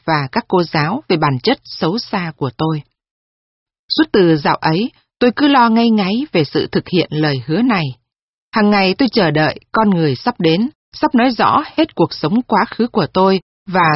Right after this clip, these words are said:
sẽ mãi mãi khắc vào tên tôi cái dấu hiệu một đứa trẻ hư đốn.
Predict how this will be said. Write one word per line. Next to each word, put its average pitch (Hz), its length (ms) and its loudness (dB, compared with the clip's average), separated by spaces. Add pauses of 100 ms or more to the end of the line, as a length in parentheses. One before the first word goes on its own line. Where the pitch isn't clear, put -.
(120)
sẽ 165 100 -4
mãi 226 220 2
mãi 233 400 0
khắc - 260 -4
vào 160 300 0
tên 226 260 2
tôi 208 260 2
cái 233 140 0
dấu 226 240 0
hiệu - 200 -2 (100)
một 139 200 -6
đứa 156 200 0
trẻ 147 340 -2
hư 202 160 2
đốn. 165 220 0